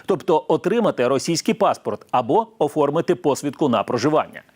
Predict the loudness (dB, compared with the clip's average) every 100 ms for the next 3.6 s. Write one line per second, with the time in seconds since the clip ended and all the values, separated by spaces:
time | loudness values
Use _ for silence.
0 | -20 -20 0 0 2 0 -2 -2 -4 0
1 | 0 0 0 2 0 0 -2 0 0 0
2 | 0 0 -2 -2 0 -2 -2 0 0 0
3 | 0 0 0 -2 -6 -20